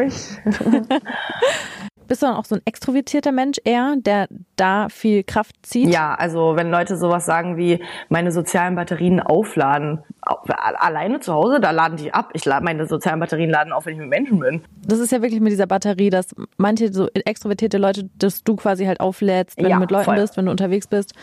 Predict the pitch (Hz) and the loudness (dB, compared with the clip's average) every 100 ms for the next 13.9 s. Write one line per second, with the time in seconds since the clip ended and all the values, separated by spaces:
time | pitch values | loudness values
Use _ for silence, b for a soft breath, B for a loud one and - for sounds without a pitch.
0 | B B B 196 190 208 202 202 170 202 | B B B -2 0 0 2 0 0 -2
1 | 185 175 185 185 170 165 165 180 170 165 | -2 -2 0 0 0 0 -4 -2 0 0
2 | 170 190 180 170 165 160 165 165 160 156 | 2 2 2 2 2 0 0 0 0 0
3 | 160 151 160 160 156 165 - 180 180 175 | -2 -2 -2 -2 -2 -4 -2 2 2 2
4 | 175 185 208 185 165 151 160 147 - 202 | 2 2 4 2 0 -2 -2 0 -2 -2
5 | 170 170 165 170 165 165 156 160 147 147 | -2 0 0 0 0 0 0 -2 -2 -2
6 | 156 156 160 170 170 175 180 175 170 170 | 0 0 2 0 2 2 2 2 2 0
7 | - B B - 170 175 165 165 - 147 | -2 B B -2 -2 0 0 0 0 0
8 | 170 156 160 170 151 160 202 208 - 143 | 0 0 0 0 0 0 2 0 -2 0
9 | 151 120 147 156 127 - 135 - 151 151 | 2 2 2 2 0 0 -2 -2 -6 -4
10 | 147 147 139 127 151 151 139 - b b | -4 -2 -2 0 0 0 0 -4 b b
11 | - 175 208 - 156 196 208 - 196 175 | 0 0 0 -2 0 2 2 0 0 0
12 | - - _ - 262 - 208 - 240 196 | -4 -14 _ -2 -2 -2 -4 -2 -2 0
13 | 185 170 202 233 277 294 294 302 | -2 -2 0 0 0 -2 0 0